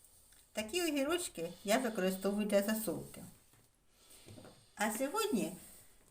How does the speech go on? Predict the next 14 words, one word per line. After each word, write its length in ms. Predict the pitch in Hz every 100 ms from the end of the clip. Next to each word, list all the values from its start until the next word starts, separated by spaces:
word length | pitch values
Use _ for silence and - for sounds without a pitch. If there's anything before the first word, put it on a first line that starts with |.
| _
вирішила 680 | 208 262 359 349 269 240 226 220 - - - - -
поділитися 600 | - 233 302 392 262 214 196
з 60 |
вами 280 | 202 208 185
рецептом, 760 | 196 - 190 302 381 262 262 269 - - _ _ _ _ -
який 460 | 196 220 277 381
дізналася 880 | 262 254 240 240 233 220 - 202 202 - - - 190
ще 200 | - 214
коли 380 | 202 202 190 190 -
працювала 540 | 190 190 190 185 175
на 100 | 160
роботі 600 | 160 160 220 349 - 254 - - - _ - _ _ _ _
від 140 | 262 -
колег, 480 | - 285 - 135